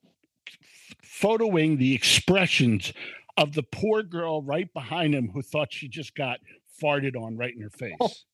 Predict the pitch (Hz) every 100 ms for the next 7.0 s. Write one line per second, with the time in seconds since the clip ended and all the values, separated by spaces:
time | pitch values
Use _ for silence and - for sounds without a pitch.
0 | - 233 - 156 - 196 - - - -
1 | _ _ - - - - 180 240 151 196
2 | - - 120 104 _ 190 - _ _ 202
3 | - 190 226 220 190 190 - - 170 233
4 | 202 220 - - 208 214 190 175 170 165
5 | - 139 165 156 147 175 175 175 143 151
6 | 135 - 147 123 - - 131 - - 95